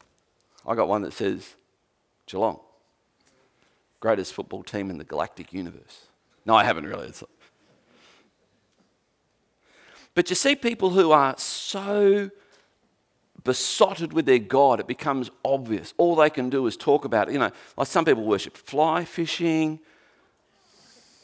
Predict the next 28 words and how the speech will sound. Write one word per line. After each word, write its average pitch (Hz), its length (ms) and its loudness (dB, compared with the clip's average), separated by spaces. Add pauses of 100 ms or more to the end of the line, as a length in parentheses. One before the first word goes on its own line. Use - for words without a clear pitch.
(1700)
I - 80 0
just - 220 0
figured 151 240 2
since 151 180 -2
I'd 139 160 6
offended 160 400 0
someone 135 240 0
on 113 80 0
this 147 160 0
side 135 160 4
of 117 60 0
the 104 80 -2
building, 117 260 0
I 110 40 -2
should 104 180 -6
offend 98 260 -6
a - 60 -8
few - 440 -4
over 92 200 0
this 101 120 -6
side 95 200 -2
just - 180 -10
to 87 60 -10
balance 87 420 -10
it - 100 -18
out. - 200 -14 (3000)
So - 180 8
idolatry, 196 800 6